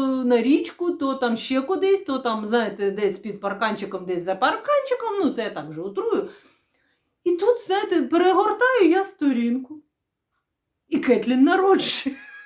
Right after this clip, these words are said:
<laughs> другу дитину. І я думаю, це вона з пузом? Не можна на собі показувати. Це вона з пузом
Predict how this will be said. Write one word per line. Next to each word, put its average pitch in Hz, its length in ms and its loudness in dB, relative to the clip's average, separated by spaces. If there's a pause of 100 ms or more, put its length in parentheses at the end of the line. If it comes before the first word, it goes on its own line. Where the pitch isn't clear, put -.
(160)
<laughs> - 500 -14
другу 330 280 2
дитину. 403 800 0 (420)
І 294 80 0
я 339 120 6
думаю, 339 320 0
це 349 120 0
вона 330 260 2
з 339 80 -6
пузом? 480 420 -8 (140)
Не 185 120 -12
можна 156 280 -14
на 175 60 -16
собі 208 180 -20
показувати. - 360 -20 (800)
Це 320 80 0
вона 302 240 4
з - 100 -4
пузом 302 380 0